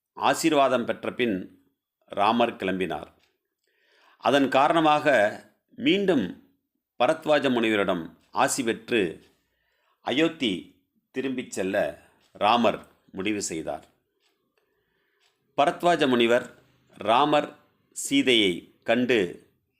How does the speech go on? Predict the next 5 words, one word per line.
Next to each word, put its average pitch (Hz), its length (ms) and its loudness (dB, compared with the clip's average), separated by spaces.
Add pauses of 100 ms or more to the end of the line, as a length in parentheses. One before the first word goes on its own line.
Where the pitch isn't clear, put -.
(240)
பெருமகிழ்ச்சி 147 720 0
அடைந்து 107 300 0
வரவேற்றார். 87 600 -4 (1600)
"இன்று 131 320 2
இரவு 143 640 2